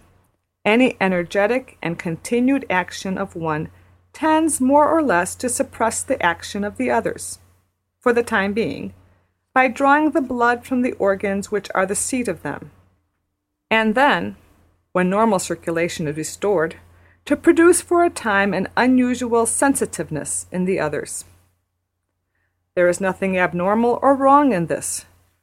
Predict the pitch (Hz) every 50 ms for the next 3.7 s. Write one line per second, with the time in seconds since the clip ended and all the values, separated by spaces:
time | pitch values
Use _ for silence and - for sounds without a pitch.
0 | _ _ _ - 269 269 - 254 247 269 285 285 269 277 269 254 285 285 262 240
1 | 233 233 - - 233 226 240 240 233 240 240 - - - - - 180 147 139 147
2 | - - - - - _ _ 214 208 190 185 190 214 220 - - - _ _ _
3 | - 180 185 - 240 247 247 - - 180 156 156 160 -